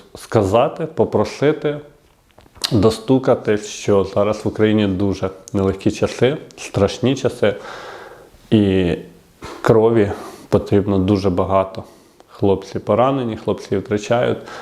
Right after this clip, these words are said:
Не полініться, біжіть, здайте, оновіться. Я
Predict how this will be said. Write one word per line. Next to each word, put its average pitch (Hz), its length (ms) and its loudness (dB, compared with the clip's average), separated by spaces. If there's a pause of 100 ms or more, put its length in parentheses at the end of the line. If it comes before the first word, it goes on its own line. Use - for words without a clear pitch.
(140)
Не 117 160 4
полініться, 123 640 0
біжіть, 95 440 0
здайте, 101 540 0
оновіться. 101 720 0 (260)
Я 101 280 4